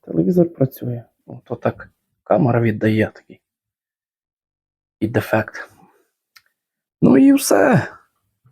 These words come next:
І на цьому буду закінчувати відео. Кому сподобалося, ставте лайки, підписуйтеся на канал.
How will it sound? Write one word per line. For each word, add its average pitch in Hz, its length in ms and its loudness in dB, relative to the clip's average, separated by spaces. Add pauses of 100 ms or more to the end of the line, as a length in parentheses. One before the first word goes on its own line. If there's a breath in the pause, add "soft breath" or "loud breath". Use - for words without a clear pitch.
(1900)
І 180 120 4
на 180 140 4
цьому 247 320 4
буду 233 440 4 (100)
закінчувати 202 920 0 (140)
відео. 180 520 4 (1400)
Кому 190 260 2
сподобалося, 143 920 0 (1120)
ставте 113 280 0
лайки, 165 320 2
підписуйтеся 120 800 -2
на 175 100 6
канал. 190 440 2